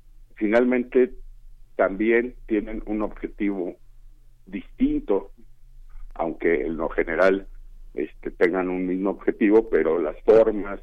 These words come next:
las costumbres, la historia de cada canal, de cada estación, pues son distintas, ¿no? No es lo mismo Radio unam que Radio Educación, que, que el imer, que algunas otras de, de otras universidades,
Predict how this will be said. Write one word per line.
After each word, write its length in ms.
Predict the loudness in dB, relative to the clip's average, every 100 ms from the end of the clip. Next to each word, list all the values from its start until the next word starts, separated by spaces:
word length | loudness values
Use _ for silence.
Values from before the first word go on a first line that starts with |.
| -8
las 220 | -8 -8 -10 -6
costumbres, 840 | -4 -4 0 2 4 2 2 2 0
la 140 | -4
historia 540 | -4 2 4 6 2
de 100 | -4
cada 220 | -2 0 0
canal, 360 | -4 -4 -4
de 120 | -4
cada 160 | -4 -6
estación, 560 | -4 -8 -6 -4 -4 -6 -16 -18 -18 -18 -8
pues 140 | -6 -2
son 200 | -2 -2
distintas, 520 | -6 0 0 0 -8 -14
¿no? 160 | -12 -12 -16 -20 -20 -20 -4
No 120 | 0
es 80 | 2
lo 80 | 2
mismo 380 | 0 0 -2 2
Radio 320 | 2 2 2
unam 320 | 2 0 -2
que 140 | -6
Radio 260 | -2 0 0
Educación, 640 | -4 -4 -4 0 4 4
que, 360 | 2 -2 -2 -4
que 80 | -6
el 120 | -6
imer, 440 | -4 2 4 4 2 -20 -20 -20 -20 -6
que 320 | -4 -2 -4
algunas 480 | -4 -4 -2 -4 -2
otras 300 | -2 0 -2 -4 -14
de, 380 | -6 -4 -4 -4
de 120 | 0
otras 280 | 2 0 -4 -8
universidades, 800 | -4 -2 -2 -4 2 2 2